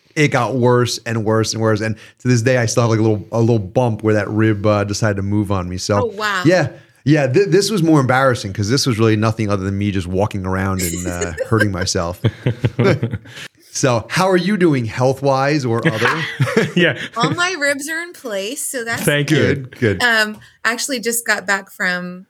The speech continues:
Speaker 2: Idaho, um, yesterday.
Speaker 1: Oh.
Speaker 3: Were you picking potatoes?
Speaker 2: Uh, no. <laughs> I was visiting a new ammunition company. Um, I was at their plant, and
Speaker 1: Oh.
Speaker 2: it's actually quite exciting. So,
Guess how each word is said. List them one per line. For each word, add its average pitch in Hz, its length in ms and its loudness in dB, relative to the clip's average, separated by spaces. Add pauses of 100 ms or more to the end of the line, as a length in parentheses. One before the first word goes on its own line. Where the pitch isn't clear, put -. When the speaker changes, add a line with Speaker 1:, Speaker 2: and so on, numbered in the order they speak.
Speaker 2:
Idaho, 226 640 -4 (260)
um, 190 280 -2
yesterday. 208 320 0 (160)
Speaker 1:
Oh. - 20 -16 (800)
Speaker 3:
Were 107 80 4
you 95 140 4
picking 98 260 0
potatoes? 104 560 0 (320)
Speaker 2:
Uh, 233 140 -4
no. 220 420 2 (400)
<laughs> - 400 -10
I 226 220 2
was 220 200 0
visiting 196 560 -2
a 180 200 0
new 180 500 0
ammunition 185 500 -2
company. 156 460 -4
Um, 156 420 -4
I 160 60 -4
was 156 100 -2
at 151 60 -4
their 147 140 -2
plant, 185 440 -12 (140)
and 156 500 -4
Speaker 1:
Oh. 113 280 0 (140)
Speaker 2:
it's - 120 -16
actually 254 400 -2
quite 214 300 -16
exciting. 170 580 -4
So, 160 380 -4